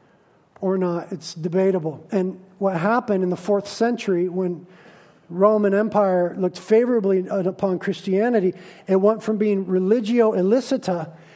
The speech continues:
an illegal religion, to having favored status. And, and Christians went from being a hunted and marginalized people to now being a political,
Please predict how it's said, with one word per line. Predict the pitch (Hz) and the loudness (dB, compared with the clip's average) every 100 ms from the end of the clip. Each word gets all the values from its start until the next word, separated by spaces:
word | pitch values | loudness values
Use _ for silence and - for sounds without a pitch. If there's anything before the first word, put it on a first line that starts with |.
| - - | -10 -2
an | 202 | 2
illegal | 202 208 240 277 269 | 2 4 2 4 2
religion, | 220 196 240 226 196 175 - - - - - | 2 2 2 2 -2 -4 -10 -20 -20 -8 0
to | 190 | 2
having | 214 208 | 2 2
favored | 190 - 240 254 220 180 | -2 0 0 2 -2 -2
status. | - 233 240 170 - - - _ _ _ _ - - - | 2 2 2 0 -8 -16 -18 _ _ _ _ -20 -20 -2
And, | 240 233 | 0 2
and | 233 - | 2 2
Christians | - 320 - 294 | 2 2 2 0
went | 208 269 | 2 0
from | - 240 | 2 2
being | 247 220 | 4 2
a | 185 | 0
hunted | - 262 311 330 330 262 220 - - - | -2 2 4 2 2 4 4 -2 -14 0
and | 220 208 | 2 4
marginalized | 208 233 302 330 233 240 233 226 214 214 - | 4 6 6 4 0 0 2 4 2 0 -2
people | - 302 277 214 185 165 - - - | 2 2 4 2 2 -2 -12 -20 -4
to | - | 2
now | 254 254 269 | 4 4 4
being | 262 247 233 | 2 2 2
a | |
political, | 226 - 226 214 208 254 311 311 - 214 190 185 | 0 0 0 2 4 6 6 4 4 4 4 4